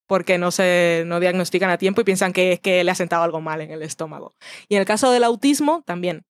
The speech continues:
Siempre se ha dicho que hay más hombres que mujeres que tienen autismo, pero es porque se ha estudiado más a los niños y los síntomas son diferentes y también influye. Esto lo estuve leyendo, me puse a leer documentos científicos, de verdad.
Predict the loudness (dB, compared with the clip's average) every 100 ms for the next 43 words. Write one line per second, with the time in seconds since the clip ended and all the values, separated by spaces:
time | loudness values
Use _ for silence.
0 | _ -14 -12 -2 0 2 0 2 2 0
1 | 0 -2 0 2 4 4 2 2 0 0
2 | 0 0 0 -2 -4 -6 -2 0 -2 -2
3 | 0 0 0 0 -2 0 -2 -4 -12 _
4 | 0 2 2 0 -4 0 0 0 -2 0
5 | 2 2 2 0 0 -2 -4 0 0 2
6 | 0 -4 -12 -20 -20 -8 0 0 2 2
7 | 0 0 0 -2 0 0 0 0 -2 -2
8 | -4 -4 -2 -2 0 0 0 0 0 0
9 | 0 2 2 2 0 0 -2 -2 0 2
10 | 2 0 0 -2 0 0 2 0 -2 -10
11 | -12 -12 -14 -14 -12 -8 -10